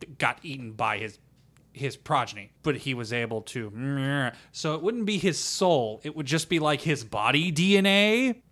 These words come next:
that would take over the body whenever it woke up, and it would turn into, again, one of the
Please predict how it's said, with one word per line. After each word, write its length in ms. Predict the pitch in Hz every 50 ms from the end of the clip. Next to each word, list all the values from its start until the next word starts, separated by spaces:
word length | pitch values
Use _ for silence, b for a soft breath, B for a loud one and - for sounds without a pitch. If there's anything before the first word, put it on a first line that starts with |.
| - -
that 240 | 123 110 151 160 165
would 160 | 147 131 117
take 260 | - - 160 151 -
over 240 | 151 147 151 139 143
the 120 | 131 127
body 340 | 113 127 131 135 135 127 123
whenever 320 | 117 123 123 123 117 120 117
it 80 | 113
woke 240 | 110 113 113 110 -
up, 240 | 113 110 107 - - -
and 140 | 143 123
it 60 | 131 135
would 100 | 123 -
turn 200 | - 131 123 123
into, 340 | 131 120 - 131 131 131 131 B B B B B B
again, 640 | - 123 117 107 110 113 101 101 101 104 110 120 117
one 160 | 107 104 104
of 140 | 107 104 104
the 400 | 113 107 107 107 113 117 107 107